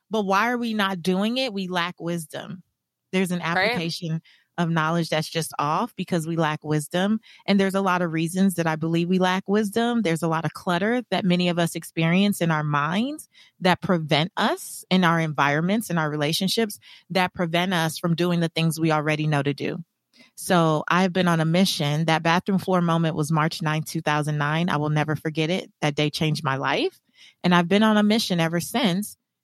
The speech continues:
Speaker 1: to share with my friends. You're my friend now. The listeners are my friends. I've been on a mission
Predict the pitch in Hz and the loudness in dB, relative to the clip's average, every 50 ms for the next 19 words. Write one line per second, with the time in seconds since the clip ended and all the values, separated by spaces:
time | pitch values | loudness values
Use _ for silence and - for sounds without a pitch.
0 | _ _ _ _ - - 202 180 175 170 165 170 - - - 202 208 220 220 220 | _ _ _ _ -4 -2 0 2 2 2 0 0 -2 0 0 2 2 2 2 0
1 | 233 - 233 226 226 226 - 247 247 240 180 151 160 175 165 - - - - _ | 0 2 2 2 2 2 2 0 0 0 0 0 0 -2 -2 -4 -8 -14 -20 _
2 | _ _ _ - 175 214 247 277 277 277 269 - 240 247 247 247 240 233 233 233 | _ _ _ 2 4 6 8 8 6 4 4 0 0 0 2 4 4 4 4 4
3 | 240 254 247 - _ - - - - _ 220 226 247 254 285 285 285 269 269 254 | 2 0 -2 -6 _ -20 -20 -20 -2 _ 2 6 6 6 6 4 0 -2 0 2
4 | 269 247 247 240 240 233 - - 233 233 240 240 220 226 - 196 185 214 220 226 | 2 2 4 4 2 2 0 0 0 2 2 0 0 -2 -2 0 0 0 0 0
5 | 240 254 247 233 214 196 202 - - 202 196 220 226 | 0 0 0 0 2 2 0 0 -2 -2 -2 -2 -4